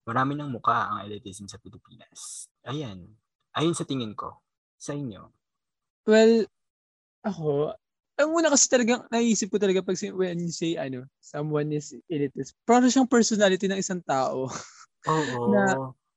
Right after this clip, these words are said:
Speaker 2: I mean, ano, naisip ko pala siyang personality ng tao na parang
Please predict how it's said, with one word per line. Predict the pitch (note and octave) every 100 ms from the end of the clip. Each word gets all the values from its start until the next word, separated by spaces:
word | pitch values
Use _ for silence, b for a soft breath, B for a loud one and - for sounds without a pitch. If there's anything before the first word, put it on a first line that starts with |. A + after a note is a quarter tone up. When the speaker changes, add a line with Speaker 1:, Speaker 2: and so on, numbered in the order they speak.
| _ _ -
Speaker 2:
I | C4+
mean, | D4+ C#4+
ano, | C4 A#3 F#3+ F#3 - _ _ _
naisip | B3 C4+ C#4 B3
ko |
pala | A#3 B3+ A#3+
siyang | B3
personality | A3 G3+ F#3 G3+ F#3 F#3+
ng | F#3 E3+
tao | E3
na | E3
parang | - D#3+ D#3